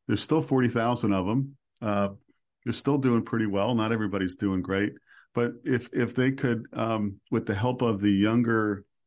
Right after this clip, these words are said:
uh, Gen Z, uh, and, and certainly the millennials, figure out how, how more to work with, um,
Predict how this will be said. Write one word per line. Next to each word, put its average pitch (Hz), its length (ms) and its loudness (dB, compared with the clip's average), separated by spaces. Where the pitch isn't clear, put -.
uh, 104 160 0
Gen 110 300 2
Z, 120 440 4
uh, 101 300 -4
and, 104 240 0
and 98 180 2
certainly 113 320 2
the 95 60 4
millennials, 98 580 2
figure 107 300 0
out 98 240 -4
how, 113 260 -2
how 113 460 0
more 107 220 2
to 101 80 4
work 101 320 -2
with, 98 220 -4
um, 92 480 2